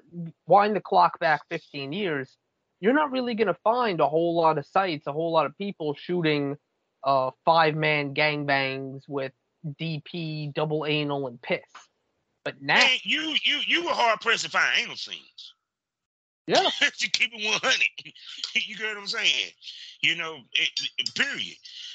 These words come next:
Speaker 2: And I've been said this, I said this in another podcast, I said porn is becoming more extreme. Um,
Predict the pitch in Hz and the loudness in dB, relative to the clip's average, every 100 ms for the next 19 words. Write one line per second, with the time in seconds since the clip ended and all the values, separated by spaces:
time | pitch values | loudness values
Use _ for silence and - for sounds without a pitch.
0 | - 156 170 175 233 254 - 185 160 147 | -4 -2 -2 0 0 0 0 -2 -2 -4
1 | 117 147 175 175 160 156 151 160 208 143 | 0 0 0 -6 -8 -6 -6 -4 -6 -4
2 | 151 131 143 127 - 139 151 - 151 156 | 0 0 0 -2 0 -2 -2 -2 -4 -4
3 | - 202 190 170 135 135 156 151 143 139 | -8 -8 -6 -6 -6 -4 -4 -4 -6 -4
4 | 120 - - 156 90 78 _ - - _ | 0 0 -2 -6 -8 -12 _ -20 -20 _
5 | - - _ _ _ - - - 127 135 | -20 -20 _ _ _ -10 -8 -2 0 2
6 | 123 120 110 107 | 0 -4 -6 -10